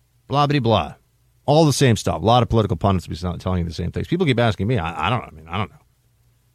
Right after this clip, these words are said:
I certainly hope the Republicans win, uh, but, and, you know, I, if the Republicans do win, it's not like I think the world's gonna be a perfect place. We don't have any problems anymore, because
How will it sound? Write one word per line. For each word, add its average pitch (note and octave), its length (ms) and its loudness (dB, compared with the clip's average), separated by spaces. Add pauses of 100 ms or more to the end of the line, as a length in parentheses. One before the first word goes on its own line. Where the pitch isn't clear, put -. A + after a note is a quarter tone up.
(120)
I - 40 -20
certainly F2+ 280 0
hope G2+ 180 2
the F2+ 60 -2
Republicans F2 400 2
win, A2+ 300 2
uh, D2 100 -4
but, D2 200 -12 (880)
and, D3 140 4
you D3+ 80 6
know, D3 100 4
I, D3 120 4
if - 360 -10
the A#3 60 -6
Republicans G3 400 2
do G#3 140 0
win, D#3 160 4
it's G#2 120 -2
not F3 100 4
like D3+ 120 4
I C3+ 60 4
think C3+ 200 2
the B2 60 0
world's A#2+ 300 2
gonna A#2 140 2
be G2+ 80 2
a F#2+ 60 2
perfect A2 340 0
place. A#2 280 2
We G2 60 0
don't G2 80 2
have F#2 80 2
any F2 100 0
problems G#2+ 360 0
anymore, D#2+ 320 -8
because G2 320 -2